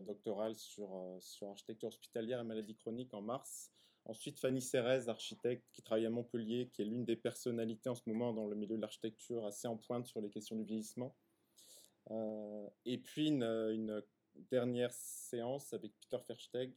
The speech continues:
et Catherine Versteg-Sellier, qu'ils ont appelée Folie, qui sera consacrée à une, à une expérimentation faite dans un hôpital psychiatrique en Suisse sur la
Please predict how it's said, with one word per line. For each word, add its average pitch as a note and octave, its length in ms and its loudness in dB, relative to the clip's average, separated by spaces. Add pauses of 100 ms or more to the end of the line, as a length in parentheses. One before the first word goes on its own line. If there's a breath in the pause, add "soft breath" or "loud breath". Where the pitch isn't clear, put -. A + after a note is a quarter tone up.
(440 soft breath)
et - 60 -12
Catherine - 360 -8
Versteg-Sellier, A#2 760 -4
qu'ils - 200 -16
ont A2+ 80 -6
appelée A2 200 -10
Folie, C3 400 -4
qui - 120 -18
sera - 160 -8
consacrée A2 640 0
à A#2+ 40 10
une, G2+ 460 4
à - 40 0
une G#2+ 180 4
expérimentation A#2 960 2
faite A#2+ 160 2
dans A2+ 180 4
un A2+ 100 4
hôpital A2 300 0
psychiatrique - 480 -6
en A#2 80 -2
Suisse - 400 -4 (360 loud breath)
sur - 180 0
la G#2+ 100 2